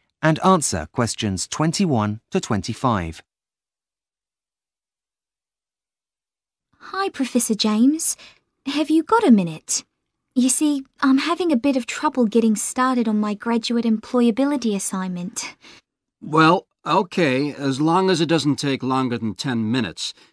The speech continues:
Speaker 3: as I have a meeting to get to at three thirty.
Speaker 2: Yep, fine. It shouldn't take long at all.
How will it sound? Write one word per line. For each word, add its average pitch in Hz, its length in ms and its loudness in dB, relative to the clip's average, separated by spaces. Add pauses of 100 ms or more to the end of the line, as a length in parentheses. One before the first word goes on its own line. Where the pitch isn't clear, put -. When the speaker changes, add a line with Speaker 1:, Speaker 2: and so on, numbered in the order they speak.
(140)
Speaker 3:
as 98 120 -12
I 107 100 -4
have 110 220 -4
a 120 60 0
meeting 120 340 0
to 101 80 -8
get 101 260 -8
to 101 140 -8
at 90 80 -10
three 131 220 -4
thirty. 92 420 -6 (360)
Speaker 2:
Yep, 247 360 -4 (120)
fine. 202 640 0 (260)
It 240 200 -2
shouldn't 277 420 2
take 254 220 -2
long 226 260 2
at 214 80 -2
all. 175 340 -6